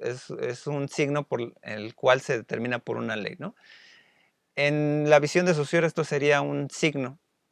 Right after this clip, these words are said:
un signo lingüístico, es una convención, ¿no? Entonces, es una aso-, una asociación de la cualidad y el hecho, ¿no? Entonces, por, y pueden, ah, existir muchos elementos, como una bandera, ¿no? Este,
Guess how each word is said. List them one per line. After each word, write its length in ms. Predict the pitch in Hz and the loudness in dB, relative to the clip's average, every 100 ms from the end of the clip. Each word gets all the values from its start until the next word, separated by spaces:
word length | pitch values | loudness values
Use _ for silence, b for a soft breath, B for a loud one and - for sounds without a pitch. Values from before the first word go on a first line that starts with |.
| _ | _
un 100 | 135 | -12
signo 340 | - 151 143 135 | -4 -2 0 0
lingüístico, 760 | 117 123 135 - - - 127 | 0 -2 -4 -6 -16 -6 -4
es 180 | 120 - | -4 -6
una 280 | 131 123 120 | -6 -6 -6
convención, 640 | - 107 104 113 156 131 - | -6 -4 -4 -4 -8 -8 -14
¿no? 160 | 139 185 _ b b b b b | -14 -14 _ b b b b b
Entonces, 260 | 139 135 | -2 0
es 60 | 147 | 0
una 160 | 156 147 | 2 2
aso-, 540 | 139 - 135 - 117 | 0 -4 -6 -8 -8
una 160 | 147 160 | 0 0
asociación 520 | 143 127 120 143 143 | 0 -2 -4 -2 2
de 100 | 143 | 4
la 120 | 117 | 4
cualidad 480 | - 120 117 120 131 | 2 -2 2 4 4
y 120 | 135 | 4
el 120 | 117 | 2
hecho, 240 | 127 - - | 0 -2 -14
¿no? 160 | 123 175 | -14 -14
Entonces, 400 | 196 - 131 127 | -10 -8 -8 -8
por, 180 | - - | -8 -6
y 160 | 131 120 | -4 -4
pueden, 320 | - 196 220 | 4 4 6
ah, 420 | 147 - 127 127 - | 4 2 -6 -10 -8
existir 500 | 123 - 135 160 151 | -6 -6 -2 0 0
muchos 320 | 156 - 160 | -4 -6 -2
elementos, 420 | 151 208 233 185 | -2 -2 -6 -8
como 140 | 151 147 | -4 2
una 120 | 135 | 4
bandera, 600 | 117 120 135 139 143 160 | 2 2 2 4 2 -4
¿no? 240 | 127 165 | -12 -12
Este, 460 | 123 113 _ - | -14 -16 _ -10